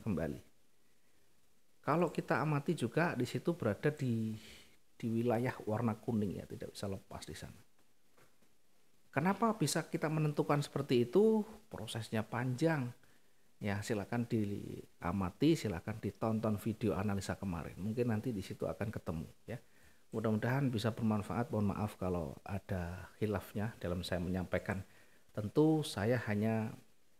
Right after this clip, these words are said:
ingin teman-teman itu terbuka, pandangannya jauh ke depan terkait dengan trading. Potensinya luar biasa, tapi belajarlah yang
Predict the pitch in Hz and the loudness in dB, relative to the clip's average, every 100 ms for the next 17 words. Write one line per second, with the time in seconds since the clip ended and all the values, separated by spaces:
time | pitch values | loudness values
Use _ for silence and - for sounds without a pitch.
0 | - 127 127 170 180 180 95 101 101 110 | -6 0 4 4 4 2 0 0 0 0
1 | 107 101 135 - - 123 113 - 135 139 | 0 0 -4 -6 -4 -4 -4 -4 -2 0
2 | 90 - - - - - - - - 113 | -2 -6 -18 -20 -20 -20 -20 -20 -4 0
3 | 127 127 113 117 123 110 - - 180 180 | 2 4 4 4 2 0 0 6 6 6
4 | - - - 120 110 - - 110 110 110 | 2 -2 2 0 0 -6 -2 -2 0 -2
5 | 101 - 98 - - 95 - - - - | -2 -4 -6 -4 -6 -6 -14 -20 -20 -16
6 | - 139 - 147 143 143 135 131 131 117 | -2 -2 4 4 4 4 4 6 4 4
7 | 120 104 92 - 175 180 - - 131 - | 4 2 4 4 4 4 0 -4 -4 -4
8 | - 107 - 117 143 120 - 110 107 | 0 0 2 2 2 -2 0 0 0